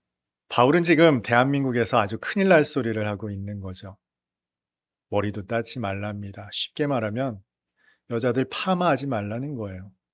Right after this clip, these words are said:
게다가 금은 보석으로 치장도 하지 말랍니다. 값진 옷, 좋은 옷, 비싼 옷 이런 것도 입지 말라는 거예요.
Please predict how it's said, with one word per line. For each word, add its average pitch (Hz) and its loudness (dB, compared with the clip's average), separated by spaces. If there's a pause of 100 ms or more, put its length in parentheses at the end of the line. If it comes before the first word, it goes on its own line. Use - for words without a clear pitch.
게다가 131 4 (400)
금은 175 4
보석으로 180 8
치장도 202 6
하지 170 8
말랍니다. 110 2 (220)
값진 - -4
옷, 98 -6 (280)
좋은 107 -4
옷, 98 -6 (300)
비싼 110 -2
옷 104 -6 (720)
이런 92 -10
것도 92 -8
입지 110 -4
말라는 107 -2
거예요. 98 -16